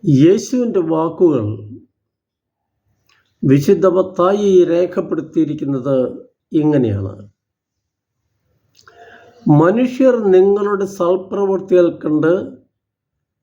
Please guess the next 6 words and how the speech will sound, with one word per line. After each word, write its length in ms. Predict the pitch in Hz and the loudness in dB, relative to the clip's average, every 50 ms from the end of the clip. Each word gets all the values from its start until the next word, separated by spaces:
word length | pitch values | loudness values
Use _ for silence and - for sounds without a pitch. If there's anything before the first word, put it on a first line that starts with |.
| _ _ | _ _
സ്വർഗസ്ഥനായ 1040 | - - - 175 165 170 180 196 254 240 240 247 - 226 214 214 202 202 196 190 190 185 180 180 175 170 165 160 | -20 -6 -2 0 0 2 2 0 0 -2 -2 -4 -4 -4 -2 0 0 2 2 4 4 4 4 2 4 4 2 2
നിങ്ങളുടെ 520 | 165 170 180 190 190 196 190 180 170 170 | 4 4 4 2 2 2 0 -2 -2 -4
പിതാവിനെ 720 | 156 165 160 139 160 156 165 180 185 180 180 175 175 165 | -4 -4 -6 -4 -4 -4 -2 -2 -2 0 0 0 0 0
മഹത്വപ്പെടുത്തേണ്ടതിന് 1600 | 160 151 147 151 151 147 - 196 - - 185 156 - 156 156 151 160 160 151 143 139 143 139 143 143 151 - - - - - - - _ - - _ - _ _ _ _ _ _ _ _ - _ - _ - - - - - - - 139 127 135 | 0 -2 -2 -4 -4 -4 -6 -6 -6 -6 -8 -8 -6 -8 -8 -6 -4 -4 -4 -2 -2 -2 -2 -2 -2 -2 -4 -4 -8 -14 -18 -20 -20 _ -20 -20 _ -20 _ _ _ _ _ _ _ _ -20 _ -20 _ -20 -20 -20 -20 -6 0 2 4 4 6
നിങ്ങളുടെ 800 | 143 156 170 185 185 185 185 185 175 175 175 160 170 170 165 160 | 6 6 6 6 6 6 4 4 2 2 0 0 0 0 0 -2
വെളിച്ചം 1080 | 151 147 143 151 151 160 165 156 - - - - 156 151 143 131 113 107 101 101 104 110 | -2 -4 -6 -4 -2 -2 -2 -2 -4 -8 -6 -4 -2 -2 -2 -2 -4 -6 -8 -10 -12 -16